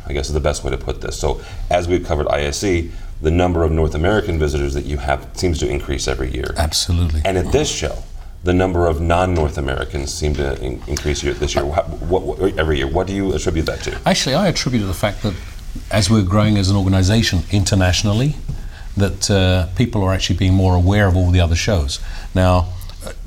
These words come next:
Speaker 2: last year, no, the year before last, I was walking the floor, and then, uh, I saw some guys, and, uh, the next, that evening I saw them in the elevator in my hotel.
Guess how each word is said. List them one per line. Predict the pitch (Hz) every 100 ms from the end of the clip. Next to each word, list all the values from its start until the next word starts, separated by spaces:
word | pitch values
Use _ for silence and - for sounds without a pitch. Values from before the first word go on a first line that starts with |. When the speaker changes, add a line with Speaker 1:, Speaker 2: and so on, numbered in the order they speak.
| 98
Speaker 2:
last | 113 156 160 -
year, | 107 87
no, | 107 101
the |
year | 131
before | 156 139 117
last, | 82 76 -
I | -
was | 101 95
walking | 101 95 104 92
the |
floor, | 87 95 87 87 85 90
and | 87
then, | 90 87
uh, | 87 87 87 - - - - -
I |
saw | - 143
some | - 92
guys, | 87 85 87
and, | 90 85 82
uh, | 90 85 85 - -
the |
next, | 170 170 -
that | 160
evening | 156 135 101
I |
saw | 98 120
them | 107
in |
the | 107
elevator | 127 104 82
in | 80
my | 82
hotel. | 87 85 120 80